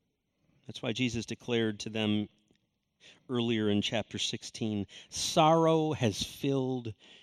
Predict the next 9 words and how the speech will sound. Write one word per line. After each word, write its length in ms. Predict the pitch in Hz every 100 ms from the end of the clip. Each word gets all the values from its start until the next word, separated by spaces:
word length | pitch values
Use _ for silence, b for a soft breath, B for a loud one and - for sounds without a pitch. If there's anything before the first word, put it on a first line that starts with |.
| -
your 680 | 95 101 101 98 98 95 87 -
hearts." 840 | - 98 87 76 - - - - - _ _ _ _ _ _ _ _ _ _ _ _ _ _ _ _ _ _ _
See, 180 | - 113
the 80 | 104
pursuit 480 | - - - 131 104
of 80 |
happiness 680 | - 123 123 - 95 90 -
that 140 | - -
the 140 | 98